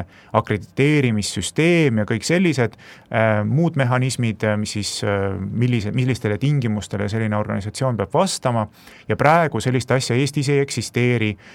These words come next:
ja ükski meie olemasolevatest riiklikest inimõiguste kaitseasutustest, nagu näiteks õiguskantsler või ka soolise võrdõiguslikkuse ja võrdse kohtlemise volinik, äh, ei ole sellist, äh, sellist staatust endale taotlenud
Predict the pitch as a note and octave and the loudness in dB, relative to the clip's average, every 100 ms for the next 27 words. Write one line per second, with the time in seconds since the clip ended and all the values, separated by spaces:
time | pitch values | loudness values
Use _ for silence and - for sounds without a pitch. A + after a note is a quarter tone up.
0 | - G#2+ C#3 - - A#2 A2+ G#2+ A2+ A2+ | -2 0 0 -2 -2 0 0 0 -2 0
1 | A2+ E3 A2+ A2 A2 A2 G#2 - G#2+ G2 | 4 4 2 2 0 2 0 -2 -4 -4
2 | - - G#2+ C3+ C3 A2 G#2+ G#2+ - A#2 | -6 -2 0 0 0 -4 -4 -6 -6 -2
3 | A#2+ A2 G#2+ G#2 - A2+ B2 A#2+ C3 D3 | -2 0 -2 -4 -6 -2 -2 0 0 0
4 | C#3+ A2+ - A2 - G#2+ A2 A2+ - - | -2 -4 -4 -8 -6 -6 -4 -4 -6 -2
5 | C#3 B2 G2+ C#3 F3 - - G#2+ G2 - | -2 -2 -2 0 -2 -4 -4 -4 -4 -6
6 | G#2+ G#2 G#2 G2+ G2 G2 G2+ - B2 A2 | -4 0 2 2 2 -2 -4 -2 0 0
7 | G#2+ C#3 A#2+ A2 G2+ G2+ - G2+ A2 G#2+ | 0 0 0 -2 -4 -10 -12 -8 -2 0
8 | G#2 G#2 G#2 A#2+ - A2+ A2+ G#2 G2+ A2 | 2 0 0 -2 -4 -4 -4 -4 -4 -2
9 | C3+ F3+ C3 A2 - - - - - - | 0 0 0 -2 -6 -20 -20 -20 -20 -12
10 | - A2 G#2+ A2 A#2 C#3+ C3+ G#2 A2+ G#2 | 0 2 4 2 2 4 4 2 0 -2
11 | G#2 - - G#2+ G2 G2 G2 - - G#2+ | -2 -6 -2 0 0 -2 -4 -10 -4 -2
12 | G2+ - - B2 B2+ - G#2 - G#2 G2+ | -2 -6 0 2 2 -2 -6 -2 -2 0
13 | G2 F#2+ C3+ D#3 D3 B2 A#2 G#2+ | 0 2 2 2 0 -2 0 0